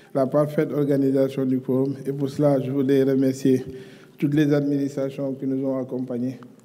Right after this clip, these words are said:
les équipes de l'apix, les agences de l'État, mais aussi tous les partenaires techniques et financiers.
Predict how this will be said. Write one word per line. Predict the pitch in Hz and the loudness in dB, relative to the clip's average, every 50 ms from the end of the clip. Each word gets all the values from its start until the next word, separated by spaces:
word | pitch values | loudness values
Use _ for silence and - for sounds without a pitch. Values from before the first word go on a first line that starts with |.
| - | -4
les | 131 139 139 143 | -2 0 0 2
équipes | 143 139 - 151 143 | 0 0 0 -2 0
de | 139 143 | 2 2
l'apix, | 139 135 135 135 - 135 135 139 - - - - - - - | 4 4 4 2 2 -2 -4 -4 -6 -14 -18 -20 -12 -4 0
les | 147 143 147 | 2 2 4
agences | 143 139 139 135 139 143 139 139 | 4 2 2 2 2 0 0 0
de | 147 | 0
l'État, | 135 139 131 127 131 127 123 123 120 - - - - - - | 0 0 0 2 0 0 0 -2 -4 -10 -18 -20 -18 -12 -6
mais | 151 131 | -2 -2
aussi | 135 135 135 143 135 | -2 -2 -2 -2 -4
tous | 127 - - 139 | -4 -2 -2 0
les | 131 131 | 0 0
partenaires | 127 131 127 123 - 139 127 131 131 123 | 0 -2 -4 -2 0 2 4 4 4 4
techniques | - 123 117 117 123 120 110 | 2 2 2 4 4 4 4
et | 117 117 | 2 0
financiers. | 117 123 117 113 113 110 - 110 90 - | 2 2 2 4 2 0 0 -2 -6 -6